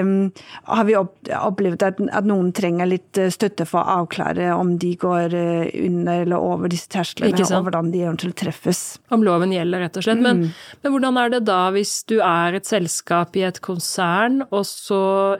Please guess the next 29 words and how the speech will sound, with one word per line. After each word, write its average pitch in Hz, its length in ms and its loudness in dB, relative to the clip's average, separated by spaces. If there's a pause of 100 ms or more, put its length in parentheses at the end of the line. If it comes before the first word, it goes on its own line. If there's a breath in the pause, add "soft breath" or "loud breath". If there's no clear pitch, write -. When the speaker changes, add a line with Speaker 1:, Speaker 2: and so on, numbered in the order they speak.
(140)
Speaker 2:
isolert 196 460 0
sett 262 280 -2
så 233 560 2 (300)
er 220 100 2
det 254 80 2
ingen, 190 360 0
du 214 180 4
går 202 140 2
ikke 285 200 0
over 175 140 0
på 214 120 0
noen 190 220 0
av 226 60 2
disse 220 220 -2
tersklene, 175 680 -2 (520 loud breath)
men 220 280 4
så 196 280 2
er 180 40 0
det 196 380 0
totalt 165 460 -2
sett 196 220 -2
i 202 60 2
konsernet 196 800 -2
sånn 170 440 0
at 175 220 -2
man 180 360 0 (460 soft breath)
går 196 240 0
over? 185 320 0
Er, 208 240 2